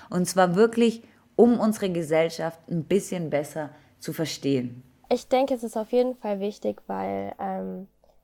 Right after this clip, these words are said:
Speaker 2: wir, unsere Gesellschaft aus Konstrukten besteht und, ähm, Ra-, die Rassentheorie ist eins dieser Konstrukte, die unsere Welt sehr, sehr geprägt hat und, ähm,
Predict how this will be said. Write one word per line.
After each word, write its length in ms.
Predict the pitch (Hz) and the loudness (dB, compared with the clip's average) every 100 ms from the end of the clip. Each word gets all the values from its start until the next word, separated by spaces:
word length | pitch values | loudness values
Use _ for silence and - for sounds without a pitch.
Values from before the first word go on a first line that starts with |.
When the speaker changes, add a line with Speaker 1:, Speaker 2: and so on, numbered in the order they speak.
| _ _ - | _ _ -20
Speaker 2:
wir, 420 | 208 208 214 220 | -10 -4 0 0
unsere 220 | 226 233 | 0 -4
Gesellschaft 760 | 208 196 208 233 214 202 - - - | -4 0 -2 -2 -8 -8 -12 -16 -6
aus 300 | 208 202 - | -4 -4 -6
Konstrukten 640 | 208 202 - 214 - 226 | -6 -6 -8 -8 -8 -8
besteht 560 | 233 - - 233 220 - | -8 -8 -6 -4 -6 -8
und, 560 | - 196 190 190 - _ _ _ _ - | -6 -4 -6 -12 -18 _ _ _ _ -12
ähm, 240 | - 190 196 | -6 -4 -6
Ra-, 260 | 196 202 - | -8 -10 -6
die 80 | 214 | -6
Rassentheorie 720 | 208 226 226 - 196 208 202 | -6 -6 -8 -4 -4 -4 -4
ist 200 | 190 - | -4 -4
eins 220 | 196 202 | -4 -4
dieser 200 | 196 190 | -4 -4
Konstrukte, 720 | - 180 190 - 190 - 180 | -4 -10 -10 -8 -8 -6 -6
die 220 | 190 190 | -6 -8
unsere 540 | - 190 - - 185 190 | -6 -8 -8 -6 -4 -2
Welt 280 | 185 185 - | -2 -2 0
sehr, 160 | 190 | -2
sehr 100 | 190 | 0
geprägt 540 | 185 - - 214 - 254 | -2 -2 -2 -4 -8 -10
hat 160 | 262 _ _ _ _ _ | -10 _ _ _ _ _
und, 480 | - 208 202 202 - - | -2 0 -2 -6 -10 -8
ähm, 360 | 190 185 185 | -6 -6 -10